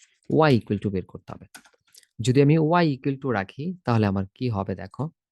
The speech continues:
y equal to রাখলে ফাইভ এক্স উপরে যায়, প্লাসের এক হাজার উপরে যায়, নিচে টু চলে আসে, নিচে টু। এটা বুঝতে কারো অসুবিধা হচ্ছে?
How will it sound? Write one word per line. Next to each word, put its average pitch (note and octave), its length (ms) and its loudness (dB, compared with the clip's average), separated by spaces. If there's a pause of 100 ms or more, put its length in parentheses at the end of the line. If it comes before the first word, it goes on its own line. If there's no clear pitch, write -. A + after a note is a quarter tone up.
(800)
y B2+ 200 6
equal A#2+ 200 2
to D3 60 2
রাখলে B2+ 360 0
ফাইভ G2+ 380 0
এক্স G#2+ 280 0
উপরে G#2 340 -2
যায়, C3 340 -2 (800)
প্লাসের G#2+ 440 -6
এক G2+ 200 -4
হাজার G#2 300 -4
উপরে G2+ 340 -6
যায়, B2+ 300 -2 (920)
নিচে G#2+ 240 -2
টু A2+ 280 -4
চলে G2 280 -8
আসে, - 280 -12 (1300)
নিচে G2+ 220 -6
টু। - 160 -16 (1300)
এটা C#3+ 160 2
বুঝতে D3+ 280 -2
কারো B2+ 200 0
অসুবিধা B2+ 360 -4
হচ্ছে? D3+ 280 -8